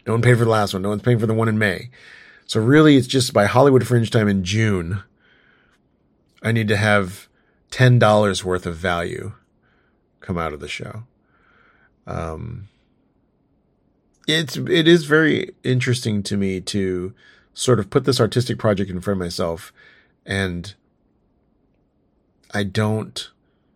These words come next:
to, to not know what the path is to make it better, um,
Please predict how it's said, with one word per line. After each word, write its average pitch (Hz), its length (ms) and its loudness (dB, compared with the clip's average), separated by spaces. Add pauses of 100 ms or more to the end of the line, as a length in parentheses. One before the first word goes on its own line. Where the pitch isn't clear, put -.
(340)
to, 131 180 4
to 139 200 0
not 127 460 4
know 107 300 2
what 92 360 -4
the 90 80 -6
path 117 380 -4
is 76 320 -10
to - 140 -12
make 98 200 -4
it - 100 -10
better, - 380 -6 (800)
um, 82 580 -10